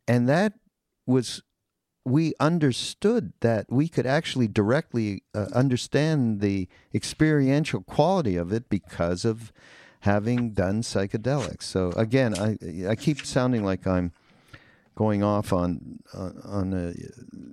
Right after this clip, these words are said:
encouraging everybody to do it, as we were talking about before, and that's n-, not really the case. I'm, it, except for the fact that both of us had such strong experiences, and many people that we knew back then,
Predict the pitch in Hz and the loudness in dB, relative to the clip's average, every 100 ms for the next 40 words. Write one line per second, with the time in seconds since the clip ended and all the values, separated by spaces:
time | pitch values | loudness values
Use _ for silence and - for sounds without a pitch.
0 | - - - 117 92 - - 139 123 113 | -20 -20 -8 -4 -4 -6 -2 0 0 -2
1 | 98 98 85 90 87 87 82 85 85 85 | -2 -2 -2 -2 -2 -2 -2 -2 -2 -4
2 | 87 - 131 110 87 - 87 87 - 113 | -4 -2 0 0 -2 -4 -6 -6 -4 -4
3 | 110 - 90 90 85 - 90 - 107 90 | -2 -4 -2 -2 -4 -6 -8 -4 -2 0
4 | 85 87 95 92 - 104 - 110 120 - | -2 -2 -4 -4 -8 -8 -4 -2 -2 0
5 | 110 98 92 90 - 113 98 - 98 95 | 0 0 0 -4 -2 0 0 0 -2 -2
6 | - _ - - - - 113 - _ - | -6 _ -20 -20 -20 -4 -2 -2 _ -8
7 | 117 - 139 135 - 135 123 - 120 135 | -6 0 2 2 0 -2 0 2 2 2
8 | 110 98 123 143 - 101 117 - 107 - | -2 4 4 4 2 0 0 0 0 -2
9 | - - 127 - - - - 139 151 160 | -4 -2 -2 -4 -10 -12 0 2 4 2
10 | 95 87 104 - - 143 151 139 82 - | 0 -2 -6 -6 -2 0 2 0 -2 -4
11 | 101 107 98 110 139 135 117 131 120 113 | -2 0 2 2 2 0 0 -2 0 -2
12 | 95 101 104 123 147 104 85 80 - 87 | -2 -2 0 0 0 0 -2 -2 -2 -2